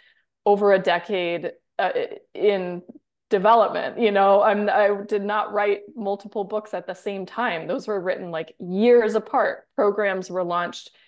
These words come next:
years apart. The hundreds of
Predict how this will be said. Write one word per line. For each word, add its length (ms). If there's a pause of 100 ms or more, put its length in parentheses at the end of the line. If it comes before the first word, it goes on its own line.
(140)
years 500
apart. 640
The 300 (500)
hundreds 480
of 220